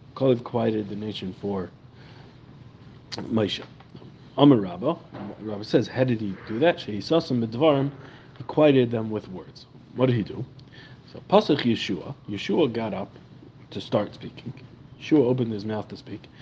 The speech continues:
To Kamashtoi, while he was talking, Amri Lei, Klal Yisrael said to him, Dain Reish,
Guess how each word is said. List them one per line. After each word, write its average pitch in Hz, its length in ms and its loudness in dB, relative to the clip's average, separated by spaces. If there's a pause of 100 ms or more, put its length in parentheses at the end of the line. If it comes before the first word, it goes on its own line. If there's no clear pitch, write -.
(320)
To - 80 -16
Kamashtoi, 113 580 4
while 120 220 2
he 117 60 2
was 113 120 -4
talking, 127 380 2
Amri 127 360 0
Lei, 98 220 -4 (500)
Klal 143 200 4
Yisrael 110 280 -4
said 160 260 -2
to 120 80 -4
him, 98 120 -6 (320)
Dain 127 300 6
Reish, 143 220 0